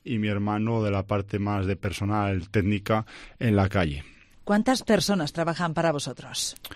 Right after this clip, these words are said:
Speaker 1: Ahora mismo somos una plantilla de doce personas.
Speaker 2: Y no solamente trabajáis en León, también en toda la provincia.
Speaker 1: Efectivamente, nos movemos geográficamente de la mano de nuestros clientes, bien porque clientes de León se expanden hacia fuera de la provincia,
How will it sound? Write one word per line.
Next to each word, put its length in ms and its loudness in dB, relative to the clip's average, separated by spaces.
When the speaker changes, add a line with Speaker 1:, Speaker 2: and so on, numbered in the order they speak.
Speaker 1:
Ahora 320 0
mismo 520 4
somos 280 2
una 160 2
plantilla 560 0
de 320 4
doce 260 0
personas. 640 -6
Speaker 2:
Y 140 -2
no 100 0
solamente 500 2
trabajáis 460 0
en 80 -4
León, 220 0
también 320 0
en 100 2
toda 220 2
la 100 0
provincia. 560 -2
Speaker 1:
Efectivamente, 720 -4
nos 140 -2
movemos 460 2
geográficamente 920 0
de 100 2
la 100 2
mano 300 2
de 200 0
nuestros 380 -2
clientes, 640 0
bien 280 4
porque 420 2
clientes 400 2
de 100 4
León 520 6
se 120 -4
expanden 720 0
hacia 440 0
fuera 300 -2
de 60 2
la 140 2
provincia, 640 2